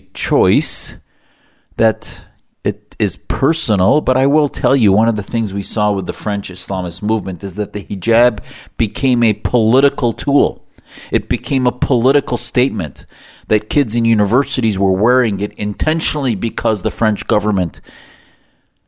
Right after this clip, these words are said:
prevented them and decided to force them not to wear it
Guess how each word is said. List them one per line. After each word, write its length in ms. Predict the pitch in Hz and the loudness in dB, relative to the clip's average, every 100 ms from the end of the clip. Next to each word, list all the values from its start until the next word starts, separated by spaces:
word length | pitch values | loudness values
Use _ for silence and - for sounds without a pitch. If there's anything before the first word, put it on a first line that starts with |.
| _ _ _ _ - | _ _ _ _ -10
prevented 640 | - 107 87 104 104 104 87 | 0 0 2 0 2 -2 0
them 220 | 92 90 | 0 2
and 120 | 90 | 2
decided 500 | 90 - 110 101 90 | 0 0 2 2 2
to 80 | 87 | 0
force 360 | - 107 101 - | -2 0 0 0
them 200 | 92 87 | -2 0
not 220 | 90 - | 0 0
to 80 | 87 | 0
wear 260 | 90 85 | 2 2
it 240 | 65 - | -2 -8